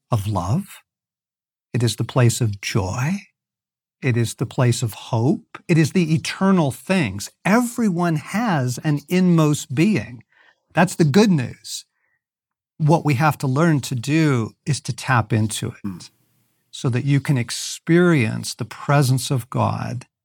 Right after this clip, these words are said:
Speaker 1: filling you there.
Speaker 2: How do you do that?
Speaker 1: <clears throat> You create, you, you, uh,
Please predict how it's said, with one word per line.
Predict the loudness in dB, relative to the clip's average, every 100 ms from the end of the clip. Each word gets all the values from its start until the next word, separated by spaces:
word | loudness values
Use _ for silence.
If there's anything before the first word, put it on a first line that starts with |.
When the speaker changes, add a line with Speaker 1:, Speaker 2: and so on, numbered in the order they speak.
| _ _
Speaker 1:
filling | -18 0 4 6 4 2
you | -2 -4
there. | -8 -12 -14 -20 _ _ _ _ _ _ _ _ _ _ _ _ _ _ _ _ _ _ _ _
Speaker 2:
How | 0
do | 4
you | 4
do | 2
that? | 0 -4 -10 -20 -20 _ _ _ _ _ _ _ _ _ _ _ _ _ _ _ _ _
Speaker 1:
<clears throat> | -10 -2 2 2 0 _ _ _ _ _
You | -8 -4 0 4 4 4 0
create, | -14 -6 -2 2 4 4 4 2 -4 -20 -20 _ _ _ -6
you, | -4
you, | 2 2 2 0
uh, | 0 0 -2